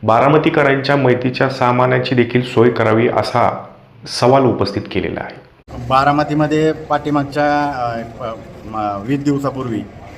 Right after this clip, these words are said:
Speaker 2: खंडोबानगर महात्मा फुले चौकात ॲक-, ॲक्सिडेंट होऊन, अ, वडील आणि दोन मुलींचा दुर्दैवी अंत झाला होता. त्याच्यानंतर बारामतीतील बाराम-, सर्वसामान्य बारामतीकर आणि तुम्ही सगळ्या पत्रकारांनी देखील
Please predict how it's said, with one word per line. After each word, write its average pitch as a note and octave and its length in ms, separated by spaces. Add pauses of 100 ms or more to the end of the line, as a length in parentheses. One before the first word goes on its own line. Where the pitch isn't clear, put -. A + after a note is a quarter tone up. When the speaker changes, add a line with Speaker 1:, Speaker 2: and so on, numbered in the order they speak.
(100)
Speaker 2:
खंडोबानगर C#3+ 580
महात्मा C#3+ 360
फुले C#3+ 440
चौकात C3 540 (480)
ॲक-, A2+ 320
ॲक्सिडेंट C#3+ 440
होऊन, C#3 260 (440)
अ, G#2 40 (460)
वडील C#3 280
आणि C#3 200
दोन C3+ 240
मुलींचा C3+ 600 (140)
दुर्दैवी C3+ 360
अंत B2+ 260
झाला G#2+ 240
होता. F#2 160 (400)
त्याच्यानंतर D3+ 560
बारामतीतील C#3+ 680
बाराम-, D3+ 480
सर्वसामान्य D#3+ 600
बारामतीकर B2+ 600 (320)
आणि C3 180
तुम्ही E3+ 340
सगळ्या F3 260
पत्रकारांनी E3 640
देखील C#3+ 320